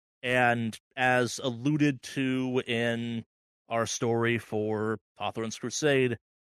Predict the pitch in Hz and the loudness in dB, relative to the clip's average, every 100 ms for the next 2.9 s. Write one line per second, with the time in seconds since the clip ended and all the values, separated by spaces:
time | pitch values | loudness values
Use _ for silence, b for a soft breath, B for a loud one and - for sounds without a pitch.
0 | - 135 127 - 135 127 - 120 117 120 | -8 -2 -2 0 0 0 0 0 2 2
1 | 117 110 107 107 110 - 107 - 143 135 | 2 2 0 0 -2 -6 -8 -2 0 0
2 | 123 - - _ _ - 233 302 233 | -2 -8 -14 _ _ 2 6 6 6